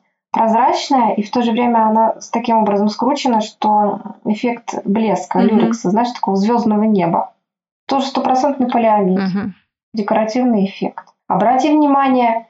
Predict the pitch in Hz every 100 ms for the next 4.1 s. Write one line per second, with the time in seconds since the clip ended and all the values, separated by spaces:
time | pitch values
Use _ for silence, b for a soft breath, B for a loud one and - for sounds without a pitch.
0 | _ - 220 262 262 - 247 247 240 240
1 | 247 214 233 185 190 202 - 254 220 202
2 | - 208 202 190 185 - 202 190 170 190
3 | - - - 240 220 208 214 254 214 247